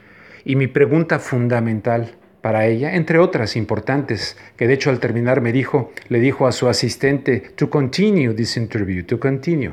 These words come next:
Eh, según esto quedó entusiasmada para que continuara por los temas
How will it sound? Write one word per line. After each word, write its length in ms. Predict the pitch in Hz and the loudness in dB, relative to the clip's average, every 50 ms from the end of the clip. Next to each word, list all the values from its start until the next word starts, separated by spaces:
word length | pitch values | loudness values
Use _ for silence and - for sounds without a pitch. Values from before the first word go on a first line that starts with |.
| - - - - - - - - _ _ - | -10 -16 -20 -20 -20 -20 -20 -20 _ _ -10
Eh, 200 | - - 104 98 | -8 -6 -6 -6
según 300 | - - 107 113 123 123 | -4 -4 -2 0 2 0
esto 300 | 127 123 - - 117 - | 0 0 -2 -2 -4 -2
quedó 280 | - 113 107 120 120 120 | -2 0 2 2 2 2
entusiasmada 720 | 113 - 123 113 - 123 107 104 113 117 120 117 117 - | 0 -2 -2 -2 -2 -2 -2 -2 -2 -2 0 0 -2 0
para 220 | - 107 104 98 | 0 -2 -2 -2
que 140 | - - 110 | -4 -4 -4
continuara 600 | - 117 113 107 - 117 123 135 139 143 143 - | -4 -4 -4 -2 -2 -2 0 2 2 2 0 0
por 140 | - 131 117 | 0 0 2
los 200 | 131 131 - - | 2 0 0 2
temas 360 | - 175 175 180 175 170 - | 2 2 4 2 0 0 -4